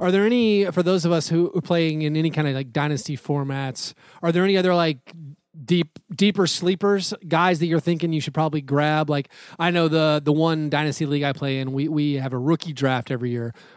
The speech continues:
but, uh, where we keep, I guess, like, one or two guys. But are there any of these guys that you think might be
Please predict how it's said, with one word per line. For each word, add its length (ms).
but, 240
uh, 240
where 160
we 100
keep, 240
I 60
guess, 180
like, 140
one 160
or 80
two 260
guys. 380
But 160
are 100
there 140
any 120
of 60
these 160
guys 320
that 80
you 140
think 280
might 220
be 240